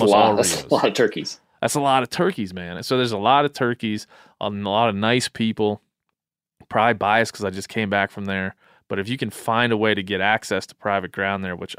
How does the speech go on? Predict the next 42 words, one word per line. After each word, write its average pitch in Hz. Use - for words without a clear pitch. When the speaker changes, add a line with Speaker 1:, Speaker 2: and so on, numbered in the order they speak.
Speaker 1:
I -
think 107
is 98
abundant, 92
in 104
my 92
opinion 82
at 71
least, -
um, 87
then 101
Texas 117
becomes 95
the 101
top -
state 92
'cause 98
you 101
can 95
start 113
in 110
the 107
southern 113
region, 117
hunt -
early, 123
and 101
then, 92
you 107
know, 82
I 92
was 104
there 98
this 98
last 87
weekend 113
and 98
it 90
was 90
opening 90
day 90
for 87